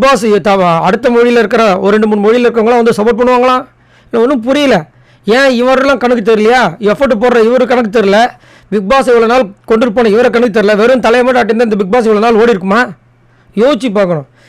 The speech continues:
Bigg Boss நம்ம ஏன் பார்த்தோம்? எதுக்காக பார்த்தோம்? டிக்கெட் ஃபினாலே என்ன பண்ணாங்க சௌந்தர்யா? நல்லா யோசிச்சு பாருங்க. ரயானும் முத்துக்குமரனும் அந்த டிக்கெட் ஃபினாலே விளையாடாம இருந்திருந்தா இவங்கெல்லாம் என்ன பண்ணியிருப்பாங்க? ம்? ஆனா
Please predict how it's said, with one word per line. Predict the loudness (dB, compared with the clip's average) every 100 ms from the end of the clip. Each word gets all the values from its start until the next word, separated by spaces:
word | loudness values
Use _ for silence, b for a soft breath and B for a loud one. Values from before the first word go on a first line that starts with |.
| b
Bigg | -4 0
Boss | 0
நம்ம | 0 0
ஏன் | 0 0
பார்த்தோம்? | 0 -2 -2 -4 -6 -4
எதுக்காக | -2 0 0 0
பார்த்தோம்? | -2 -2 -6 -6
டிக்கெட் | -4 -2
ஃபினாலே | -2 0 0
என்ன | 0 0
பண்ணாங்க | 0 -2 0
சௌந்தர்யா? | -2 0 -4 -6 _ _ b b
நல்லா | 0 0
யோசிச்சு | 0 -2
பாருங்க. | -2 -2 -4 _ b b b
ரயானும் | -2 0 2 0 -2 -6 _ -8
முத்துக்குமரனும் | -4 -2 0 2 2
அந்த | 0
டிக்கெட் | 0 0 2
ஃபினாலே | 2 2 2
விளையாடாம | 2 2 2
இருந்திருந்தா | 0 0 0 0 0 _ b b b
இவங்கெல்லாம் | -4 0
என்ன | 0 0
பண்ணியிருப்பாங்க? | 0 -2 -2 -2 -2 -6 _ -6
ம்? | -6 -8 _ _ _ _ _ _ b b b b
ஆனா | -2